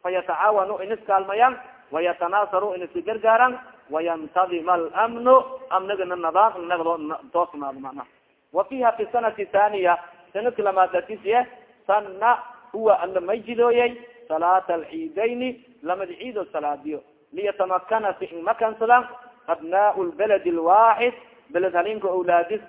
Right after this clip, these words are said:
dadka in makansadaan, min alijtimaaci kulon in makansadaan. Fi yawmay ciid alfitri wa ciid aladha. Ciid alfitri, ciid aladha, lamadiya yoomna, in kulmaayaan muslimiinta.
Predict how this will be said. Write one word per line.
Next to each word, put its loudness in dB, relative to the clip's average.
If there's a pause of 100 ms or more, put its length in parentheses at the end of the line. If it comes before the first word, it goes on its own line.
dadka -6
in -6
makansadaan, 2 (300)
min -6
alijtimaaci -4
kulon -4
in -10
makansadaan. -8 (360)
Fi -8
yawmay 0
ciid -8
alfitri -2 (280)
wa -2
ciid -4
aladha. -2 (280)
Ciid -4
alfitri, -4
ciid -8
aladha, 2
lamadiya -2
yoomna, 2 (280)
in -6
kulmaayaan 0
muslimiinta. -8